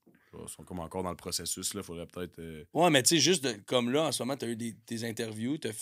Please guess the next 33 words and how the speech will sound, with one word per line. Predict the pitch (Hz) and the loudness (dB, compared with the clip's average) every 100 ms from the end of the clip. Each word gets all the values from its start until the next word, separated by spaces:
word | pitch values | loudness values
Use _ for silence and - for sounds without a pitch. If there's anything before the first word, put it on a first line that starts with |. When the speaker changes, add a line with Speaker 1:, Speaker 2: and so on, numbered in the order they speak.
| - | -6
Speaker 2:
sais, | 131 | -4
t'as, | 113 | 0
Speaker 1:
Ouais, | 98 - | -2 -2
Speaker 2:
t'as | 113 | -2
Speaker 1:
parler | 104 110 | 2 4
Speaker 2:
des | 107 | 4
Speaker 1:
avec | 98 | 4
Speaker 2:
options. | 131 131 139 | 4 6 4
Speaker 1:
Vanier, | 117 | 2
parce | 117 - | 0 0
que, | 113 | 0
comme | 120 127 | 0 0
je | 117 | 2
te | |
dis, | 120 131 - - _ | 2 2 0 -12 _
j'avais | 95 113 117 | -2 2 4
deux | 131 | 4
promesses | 127 135 143 - | 4 6 6 6
que | 120 | 4
je | |
m'étais | 113 110 | 2 2
faites | 104 117 | -2 0
à | 113 | 0
moi-même, | 107 101 113 127 | 0 -2 -2 -2
c'est | - 95 | -2 -4
que | 98 | -8
je | |
voulais | 87 107 | -4 -2
appliquer | 104 - - 107 | -2 -4 -6 -4
sur, | - 95 | -4 -4
euh, | 90 87 82 - _ _ _ | -2 -2 -6 -12 _ _ _
sur | - | -6
le, | 98 95 | -4 -4